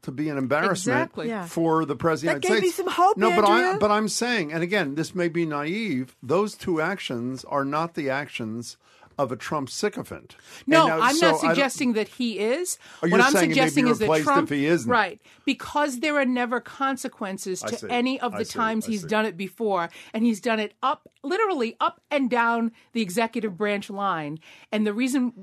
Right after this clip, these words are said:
Speaker 2: you said to me, "Do I think he'll be successful?" I said, "Yes," is because I have no indication that there is a line that he can, he can cross that will be a bridge too far for Nancy Pelosi and, and the House Democrats
Speaker 1: We're
Speaker 2: that
Speaker 1: to-,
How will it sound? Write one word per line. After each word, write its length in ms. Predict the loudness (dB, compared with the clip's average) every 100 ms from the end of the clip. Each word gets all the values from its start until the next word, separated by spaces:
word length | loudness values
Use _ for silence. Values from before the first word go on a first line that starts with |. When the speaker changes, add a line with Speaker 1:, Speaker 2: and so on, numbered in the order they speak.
| -8
Speaker 2:
you 100 | -6
said 220 | -4 -4
to 60 | -4
me, 100 | -4
"Do 80 | -2
I 60 |
think 140 | -4 -6
he'll 40 |
be 120 | -8
successful?" 420 | -10 -4 -4 -2 -2
I 80 |
said, 220 | -2 -4 -2
"Yes," 300 | 0 0 -4 -16 -10
is 140 | -6 -4
because 280 | -4 -2 -2
I 100 | -2
have 180 | -2
no 240 | -2 0 0
indication 600 | 0 -2 -4 -6 -6 -8
that 160 | -8 -6
there 160 | -6 -4
is 140 | -4
a 60 | -6
line 520 | -2 0 0 0 -2
that 180 | -4 -6
he 180 | -8 -6
can, 240 | -6 -10 -8
he 160 | -6
can 180 | -4 -6
cross 460 | -6 -2 -2 -2 -10 -20 _
that 180 | -4 -2
will 80 | -2
be 140 | -2
a 80 | -4
bridge 300 | -2 -4 -4
too 120 | -10
far 240 | -6 -6 -6
for 100 | -6
Nancy 300 | -8 -8 -10
Pelosi 440 | -10 -12 -12 -14
and, 160 | -10 -10
and 140 | -8
the 40 | -8
House 180 | -8 -6
Democrats 440 | -6 -6 -6 -4
Speaker 1:
We're 100 | -4
Speaker 2:
that 80 | -2
Speaker 1:
to-, 120 | -4